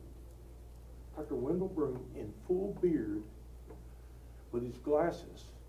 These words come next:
and he walked up to the podium and he read,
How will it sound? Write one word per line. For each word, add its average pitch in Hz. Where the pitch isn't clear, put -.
and 104
he 156
walked 190
up 196
to 185
the 156
podium -
and 147
he -
read, 170